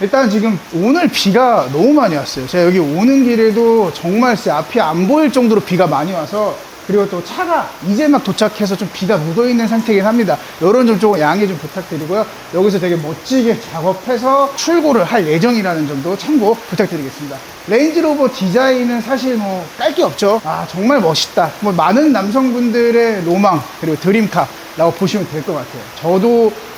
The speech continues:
정말 좋아하는 차량 중에 하나인데 금액대가 일단 이억이 넘어가잖아요. 쉽게 범접할 수 없는 그런 금액대를 가지고 있는 차량이고요.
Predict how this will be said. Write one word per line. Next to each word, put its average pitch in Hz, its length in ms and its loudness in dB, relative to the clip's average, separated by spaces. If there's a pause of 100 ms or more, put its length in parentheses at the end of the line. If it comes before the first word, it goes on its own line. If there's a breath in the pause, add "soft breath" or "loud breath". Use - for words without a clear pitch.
(140)
정말 247 500 2
좋아하는 226 340 2
차량 247 300 2
중에 220 100 2
하나인데 233 520 2 (100)
금액대가 247 600 0
일단 190 220 -2
이억이 240 480 2 (140)
넘어가잖아요. 214 720 2 (300)
쉽게 277 340 -2
범접할 262 640 -2
수 - 180 -4
없는 180 440 0 (120)
그런 180 200 0
금액대를 202 440 2
가지고 175 360 2
있는 160 120 2
차량이고요. 202 540 -2